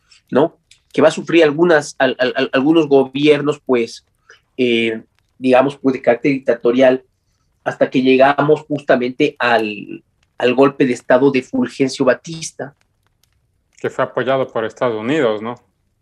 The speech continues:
Speaker 2: Valga
Speaker 1: Por
Speaker 2: mencionar.
Speaker 1: supuesto. Exactamente, que fue del año cincuenta y dos,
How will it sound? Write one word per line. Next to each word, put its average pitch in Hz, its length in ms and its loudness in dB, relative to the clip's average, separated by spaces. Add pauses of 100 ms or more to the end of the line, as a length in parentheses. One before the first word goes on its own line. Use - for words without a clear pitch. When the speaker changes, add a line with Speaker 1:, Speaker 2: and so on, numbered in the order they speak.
Speaker 2:
Valga 110 320 -12
Speaker 1:
Por 123 100 2
Speaker 2:
mencionar. 123 260 -4
Speaker 1:
supuesto. 156 540 0 (1000)
Exactamente, 165 1120 -2
que - 120 -8
fue 143 200 2
del 143 140 2
año 139 180 4
cincuenta 165 480 0
y 208 80 4
dos, 175 360 2